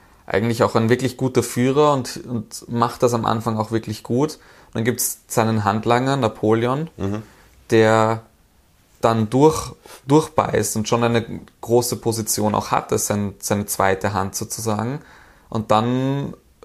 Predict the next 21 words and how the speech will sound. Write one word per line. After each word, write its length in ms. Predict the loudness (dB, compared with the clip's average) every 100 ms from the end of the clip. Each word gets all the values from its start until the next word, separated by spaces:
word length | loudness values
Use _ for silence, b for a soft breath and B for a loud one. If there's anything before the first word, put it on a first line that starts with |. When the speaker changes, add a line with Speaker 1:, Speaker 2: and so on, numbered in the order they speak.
| _ _ _ _ 2
Speaker 1:
ruckzuck 840 | 2 2 0 2 2 0 -20 -6
durch 160 | 0 2
einen 300 | 4 0 -2
Putsch 580 | 0 0 2 -4 -4 -6
Snowball 720 | -2 4 4 6 8 10 8 8
eigentlich 280 | 2 -2
von 160 | -4 0
der 100 | 0
Farm 560 | 0 2 2 0 -6 -8
schafft 640 | -6 -2 -2 -4 -16 -20 _
Speaker 2:
Mhm. 260 | -8 -6 -8 B B B _
Speaker 1:
und 460 | -6 -4 -6 -2
dann 120 | 0
selber 320 | 4 4 4 2
an 100 | -2
der 100 | -4
Macht 300 | -6 -8 -10
ist. 140 | -8
Und 100 | -6
das 160 | -6 -4
geht, 240 | -4 -4